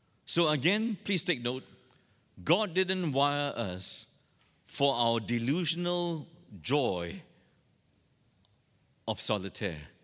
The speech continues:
God wired us, didn't wire us for miserable solitaire and autonomy. He wired us for the beauty of fellowship.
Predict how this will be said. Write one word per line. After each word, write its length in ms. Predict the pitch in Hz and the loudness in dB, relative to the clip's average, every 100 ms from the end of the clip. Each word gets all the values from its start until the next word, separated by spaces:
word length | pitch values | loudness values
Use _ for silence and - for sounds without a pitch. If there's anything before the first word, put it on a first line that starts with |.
| _ _ _ _ _ _ _ - 98 | _ _ _ _ _ _ _ -12 0
God 280 | 151 190 | 2 2
wired 420 | 120 123 120 110 - | 2 2 2 -2 -4
us, 460 | 95 85 - - 98 | -4 -2 -2 -4 -2
didn't 280 | 104 160 165 | 0 2 2
wire 220 | 127 110 | 0 0
us 220 | 87 101 | -2 -4
for 200 | - 107 | -2 -2
miserable 800 | 107 113 135 175 147 160 147 151 147 | 0 2 2 0 -2 -2 -2 -2 -2
solitaire 680 | - 113 104 - 101 82 - _ _ - | -2 -2 -4 -6 -6 -8 -14 _ _ -6
and 140 | 104 | -4
autonomy. 640 | 87 - 92 90 85 82 - _ _ _ _ - | -4 -6 -6 -6 -8 -10 -16 _ _ _ _ -14
He 240 | - 117 | -4 -2
wired 380 | 98 113 120 117 | 0 0 -2 -2
us 200 | 117 110 | -6 -6
for 220 | - 104 | -8 -8
the 120 | 90 | -6
beauty 920 | 85 80 - 185 247 - 175 104 87 90 | -8 -10 -4 -2 0 0 -2 -4 -8 -10
of 160 | 92 - | -10 -10
fellowship. 500 | - 92 87 - | -6 -6 -6 -12